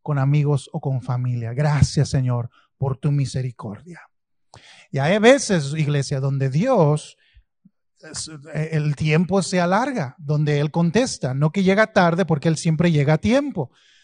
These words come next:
Y a veces sí toma, a veces años para ver la mano de Dios obrando en nuestras vidas. En mi propia experiencia,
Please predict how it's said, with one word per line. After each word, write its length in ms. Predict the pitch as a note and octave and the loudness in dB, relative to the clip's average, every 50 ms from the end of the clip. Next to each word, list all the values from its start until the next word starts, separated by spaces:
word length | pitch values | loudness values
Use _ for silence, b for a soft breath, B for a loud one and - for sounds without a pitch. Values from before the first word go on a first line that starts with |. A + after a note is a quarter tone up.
| b b b | b b b
Y 80 | D#3+ E3 | 0 0
a 80 | E3+ | 2
veces 320 | F#3+ B3 A#3 - C#4 A3+ - | 2 2 0 0 -4 -4 -2
sí 180 | - C4 C#4 | -2 -2 -2
toma, 760 | - - B3+ B3 C4+ D4+ D#4+ D4+ C#4 G#3 F3 F3 E3+ E3+ - _ | -2 2 4 4 4 4 4 2 2 2 0 -4 -10 -18 -20 _
a 120 | - D#3+ D3 | -6 -2 0
veces 320 | E3 E3+ - G3 - - F3+ | 0 0 0 -2 -6 0 2
años 600 | E3+ G3 C4 D4+ F4 F#4+ F#4+ F4+ C#4+ - - - | 4 4 4 2 0 -2 -2 -2 -2 -2 -4 0
para 240 | - G3 F#3 E3+ E3 | 2 2 4 4 2
ver 320 | F#3 G3 G3 G3 F#3+ b b b b b | 2 2 2 2 0 b b b b b
la 140 | E3+ E3+ | 0 2
mano 280 | F3 F3 F3 F#3 G3 G3 | 2 2 2 2 2 2
de 120 | F#3+ F3+ | 2 2
Dios 280 | D#3+ D#3+ D#3 D#3 D3 - | 2 2 2 2 0 0
obrando 520 | E3+ F3+ E3 E3+ F#3 G3+ A#3+ C4 C4 A3+ E3+ | 0 0 2 2 2 2 0 -2 -4 -4 -2
en 60 | D3+ | -2
nuestras 400 | C#3 A#2 - - C#3+ B2+ A#2+ C3 | -2 -2 -2 -2 -4 -4 -2 -2
vidas. 580 | C3 D3 C3+ B2 A#2 G#2+ G#2 - - - - _ _ _ _ _ _ _ - _ - | -2 -2 -2 -2 -6 -10 -12 -14 -18 -20 -20 _ _ _ _ _ _ _ -18 _ 4
En 140 | F3 E3+ F3+ | 6 6 8
mi 100 | F#3 F3+ | 6 6
propia 400 | - F#3 G3 G3+ F3 G#3 G3+ G3+ | 6 6 6 6 6 4 2 2
experiencia, 840 | F#3 - - - G3 F#3+ F#3+ F#3+ G3 G3+ G3 - - A#3 B3 A#3+ | 2 0 -2 0 2 2 4 4 4 2 2 0 0 -2 -2 -2